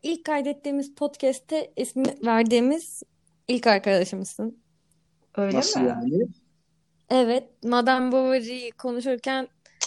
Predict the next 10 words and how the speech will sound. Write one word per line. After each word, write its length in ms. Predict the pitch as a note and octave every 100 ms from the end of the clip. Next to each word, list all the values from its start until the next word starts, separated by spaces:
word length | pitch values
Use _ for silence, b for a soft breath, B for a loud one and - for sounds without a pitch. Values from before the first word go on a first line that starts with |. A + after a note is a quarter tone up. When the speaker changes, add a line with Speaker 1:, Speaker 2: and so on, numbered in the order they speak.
| -
Speaker 3:
Evet, 240 | D#3+ F#3 G3
Speaker 1:
Murat 260 | D3+ - D3+
Yılan 120 | D#3+
Speaker 3:
evet, 120 | E3+
Speaker 1:
okusa 380 | A#3 - - -
Speaker 3:
doğru. 140 | D#3+ D#3+
Speaker 1:
buna 360 | B3 C4 B3+ - - -
"çöp" 520 | - E4+ C#4 - A3
derdi 540 | C4+ B3 A#3+ A#3+ B3
falan 460 | - C4 B3 B3+